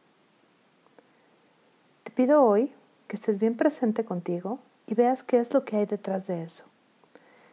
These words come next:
Tal vez creas que el dinero es la manera como vas a arreglar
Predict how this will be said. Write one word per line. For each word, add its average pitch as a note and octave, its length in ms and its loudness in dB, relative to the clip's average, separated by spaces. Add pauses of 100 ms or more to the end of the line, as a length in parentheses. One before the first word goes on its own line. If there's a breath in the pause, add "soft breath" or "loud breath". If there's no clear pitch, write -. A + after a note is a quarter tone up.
(240 soft breath)
Tal A3+ 160 2
vez A#3+ 160 2
creas A3+ 440 4
que A3+ 100 2
el G#3 80 2
dinero G3 400 0
es G#3+ 120 -4
la A3+ 80 2
manera G3+ 460 -2
como G3 240 -6
vas F#3 200 -6
a G#3+ 40 -2
arreglar F#3+ 540 0